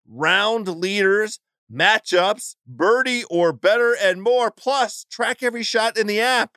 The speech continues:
and watch select par three holes while you place your bets. Download the app today and bet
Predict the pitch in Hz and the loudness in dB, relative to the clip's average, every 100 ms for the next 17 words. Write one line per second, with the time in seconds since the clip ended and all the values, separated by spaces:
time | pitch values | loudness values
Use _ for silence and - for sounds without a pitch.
0 | _ - 202 190 233 277 277 294 - - | _ -2 -2 2 2 2 2 0 -6 -16
1 | - 240 233 262 269 - 240 262 254 247 | -8 -4 0 0 -2 -4 -2 0 -2 -2
2 | 254 208 247 254 240 _ _ _ 180 262 | -2 2 2 2 0 _ _ _ 0 2
3 | 285 269 277 - 240 269 240 294 285 - | 2 0 -4 -4 -2 -2 -2 -2 -2 0
4 | 294 311 320 - _ 190 254 285 277 262 | 0 0 -2 -10 _ 0 0 2 0 0
5 | 240 247 - 202 233 233 202 143 - 240 | -2 -2 -4 -6 -2 0 -2 -2 2 2
6 | 175 | 2